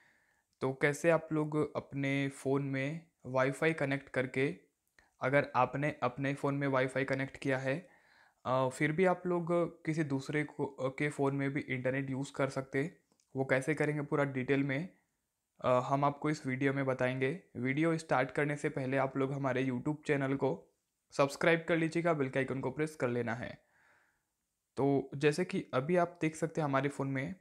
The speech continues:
कि हमने अपने फ़ोन में, अ, वाईफाई कनेक्ट करके रखा हुआ है,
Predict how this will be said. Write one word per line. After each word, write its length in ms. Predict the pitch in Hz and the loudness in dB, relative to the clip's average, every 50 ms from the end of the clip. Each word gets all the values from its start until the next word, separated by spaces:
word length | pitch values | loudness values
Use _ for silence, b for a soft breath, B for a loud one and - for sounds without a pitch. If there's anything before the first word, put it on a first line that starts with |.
| _ _ _ _ - | _ _ _ _ -4
कि 120 | 139 139 | -2 -2
हमने 400 | 135 131 131 135 139 139 139 - - | -2 -2 -2 -2 -2 -2 -2 -2 -4
अपने 280 | 127 - - 139 135 | -6 -6 -4 -4 -4
फ़ोन 240 | 135 - - 135 135 | -4 -2 -2 -2 -2
में, 300 | 135 131 131 135 165 196 - _ _ _ _ _ _ _ _ _ _ - - | -2 -2 -4 -4 -4 -6 -10 _ _ _ _ _ _ _ _ _ _ -6 -2
अ, 160 | 113 123 127 | 0 2 4
वाईफाई 480 | 127 127 127 127 135 135 - 139 143 | 4 6 6 4 4 2 0 0 0
कनेक्ट 380 | 139 - 135 131 135 135 135 - | 0 0 0 0 -2 -2 -4 -4
करके 500 | - - 131 131 - - 131 135 147 160 - - _ _ - - | -4 -4 -4 -2 -2 0 0 0 0 -2 -6 -14 _ _ -8 -4
रखा 260 | 131 131 127 - 143 | -4 -4 0 2 2
हुआ 260 | 143 147 139 139 139 | 2 4 4 4 2
है, 340 | 139 135 135 175 - - _ | 4 2 0 0 -2 -10 _